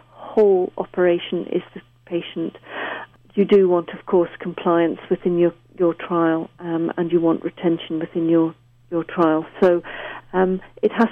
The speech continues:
to be a realistic working solution for the patients.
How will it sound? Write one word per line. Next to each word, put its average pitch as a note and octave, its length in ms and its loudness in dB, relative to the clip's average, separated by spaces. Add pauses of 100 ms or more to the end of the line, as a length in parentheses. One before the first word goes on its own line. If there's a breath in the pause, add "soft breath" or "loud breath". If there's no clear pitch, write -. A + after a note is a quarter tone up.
to A3 60 -14
be G#3 140 4
a F#3+ 60 4
realistic F3+ 560 2 (600)
working F3+ 760 0 (440)
solution F3 600 0
for F#3 60 -4
the E3 100 0
patients. - 580 -2